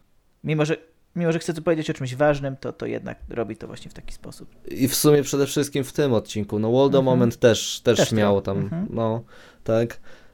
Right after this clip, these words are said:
Speaker 2: A f-, faktycznie White Bear, no to dobra, przez sam, sam twist, e,
Speaker 1: Mhm.
Speaker 2: owszem, a Be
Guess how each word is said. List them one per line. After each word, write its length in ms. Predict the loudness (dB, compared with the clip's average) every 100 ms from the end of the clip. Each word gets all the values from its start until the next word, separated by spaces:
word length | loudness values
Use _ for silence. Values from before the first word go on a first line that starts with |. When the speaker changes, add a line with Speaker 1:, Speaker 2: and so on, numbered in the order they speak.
| _ 0
Speaker 2:
A 140 | 4 4
f-, 240 | 2 -4 -4
faktycznie 580 | -4 -4 -2 0 4 6
White 280 | 6 4
Bear, 380 | -2 0 2 0
no 100 | -2
to 120 | -2 0 0 0 -2 -4 -6 2
dobra, 300 | 2 4 0
przez 240 | -2 -6
sam, 240 | -2 -2 -4
sam 280 | -4 -4 -2
twist, 440 | -2 -2 -4 -4
e, 60 | -4
Speaker 1:
Mhm. 320 | -2 -4 -8 -12 -18 -6
Speaker 2:
owszem, 580 | -4 -4 -4 -4 -4
a 160 | -6 -8
Be 180 | -6